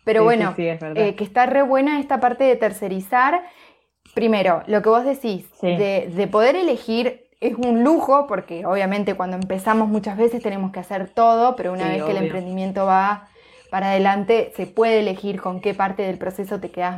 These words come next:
Speaker 1: vos y lo otro, lo que tercerizás.
Speaker 2: Sí.
Speaker 1: En este caso, vos contás que lo que más
Speaker 2: Sí, sí,
Speaker 1: disfrutás
Speaker 2: sí,
Speaker 1: es
Speaker 2: obvio.
Speaker 1: dibujar y crear las estampas, entonces está buenísimo que elijas quedarte <laughs> con esa parte.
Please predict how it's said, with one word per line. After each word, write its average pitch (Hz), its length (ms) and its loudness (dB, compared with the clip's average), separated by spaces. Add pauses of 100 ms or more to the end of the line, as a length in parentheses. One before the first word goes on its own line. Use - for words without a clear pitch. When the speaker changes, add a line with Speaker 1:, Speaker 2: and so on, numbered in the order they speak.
(160)
Speaker 1:
vos 196 460 2
y 220 160 -2
lo 180 160 2
otro, 180 400 -2
lo 180 180 -6
que 185 140 -8
tercerizás. 180 760 -8
Speaker 2:
Sí. 160 380 -4 (480)
Speaker 1:
En 208 120 -2
este 220 260 -2
caso, 262 580 0 (380)
vos 202 160 -2
contás 220 320 2
que 220 100 -2
lo 202 100 0
que 196 100 0
más 233 280 0
Speaker 2:
Sí, - 80 -6
sí, - 60 0
Speaker 1:
disfrutás 233 560 0
Speaker 2:
sí, 208 80 -6
Speaker 1:
es 190 160 -8
Speaker 2:
obvio. - 120 -20
Speaker 1:
dibujar 208 800 0
y 202 40 -6
crear 190 340 -2
las 214 180 0
estampas, 233 540 0
entonces 196 520 -4
está 190 220 -4
buenísimo 202 560 0
que 202 100 -6
elijas 185 380 -6
quedarte 202 500 -2
<laughs> - 0 -
con 226 200 2
esa 233 300 0
parte. 233 640 0